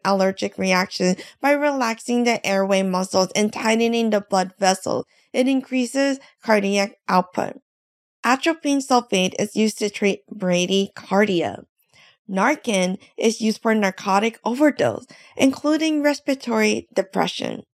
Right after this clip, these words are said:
And the final nursing mnemonic is the sixth one, lidocaine toxicity. S is for slurred speech. A is for altered central nervous system.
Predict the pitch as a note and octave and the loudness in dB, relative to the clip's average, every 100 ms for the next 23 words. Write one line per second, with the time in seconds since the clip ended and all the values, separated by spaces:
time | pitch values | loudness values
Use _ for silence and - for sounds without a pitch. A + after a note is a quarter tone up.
0 | _ C4 C#4 C4+ C4+ C#4 D4 E4+ F#4+ E4 | _ -2 0 0 -2 -2 -2 0 -2 -2
1 | - _ _ _ A3+ A3+ A3+ A#3 A3+ G#3+ | -8 _ _ _ -2 0 0 0 0 0
2 | G3+ F3+ F3+ F#3 A#3+ - - B3+ B3+ B3+ | 2 2 2 2 0 -6 -2 0 0 -2
3 | - D#4 D4 - G#3+ E3 - - - - | 0 0 0 0 0 0 -2 -12 -12 0
4 | A#3 A#3+ C#4 D4 D#4 C#4+ B3+ A3+ - A#3 | 2 2 -2 -2 -2 0 -2 -2 -2 -2
5 | - - - A2 - _ _ _ - G#3 | 0 -4 -4 -8 -14 _ _ _ -4 -2
6 | A#3 C4 D4 C#4+ E4 D#4 - A#3 A3 A3 | -2 -2 -4 -2 -2 -2 0 0 0 -4
7 | - A3+ C#3 B3 - - _ _ _ _ | -2 0 2 0 -4 -16 _ _ _ _
8 | - D4+ D#4 C4+ B3+ C4+ B3 A#3+ G#3 A#3 | -2 0 0 -2 -4 -2 -2 0 0 0
9 | B3 B3+ - A#3 A3 A3+ G#3 G3+ D4 F4 | 0 -2 2 2 2 -4 0 0 0 -2
10 | - A3 G3+ - G3+ G3+ A3+ | -4 -2 -2 -2 0 0 -2